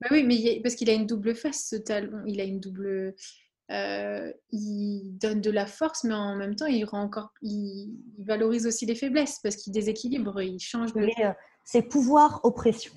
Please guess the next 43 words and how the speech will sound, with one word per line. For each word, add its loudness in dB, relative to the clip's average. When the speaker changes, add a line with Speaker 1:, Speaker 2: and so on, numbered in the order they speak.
Speaker 2:
Voilà, -2
c'est, -4
euh, -2
dans 0
tous -2
les 6
sens -2
du -6
terme, -2
en -2
fait. -6
Pour -2
le 2
porteur, 0
comme -2
pour -20
celui -2
qui -8
regarde, 2
il 2
y 4
a 6
Speaker 1:
Ouais. -4
Speaker 2:
tout -4
ce -10
système 0
de 0
nuances. -2
Euh, -4
le, 0
le -2
talon, -2
en -6
fait, -10
n'est -6
jamais -4
tout -18
seul, -2
quoi. -10
Et 4
il 8
est 4
revenu, 4